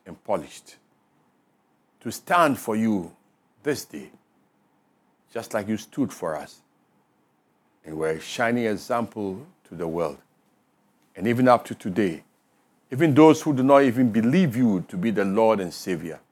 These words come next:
cannot fault you for your teaching, your character, and your message. Help us to be who you've called us to be. In Jesus' name, amen. Our Lord calls us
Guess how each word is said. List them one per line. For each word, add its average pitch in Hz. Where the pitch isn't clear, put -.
cannot 95
fault -
you -
for -
your 78
teaching, 98
your 78
character, 82
and 87
your 73
message. 69
Help -
us -
to -
be 92
who 90
you've 80
called 78
us 73
to -
be. 71
In 71
Jesus' -
name, 71
amen. -
Our 123
Lord 190
calls 196
us 110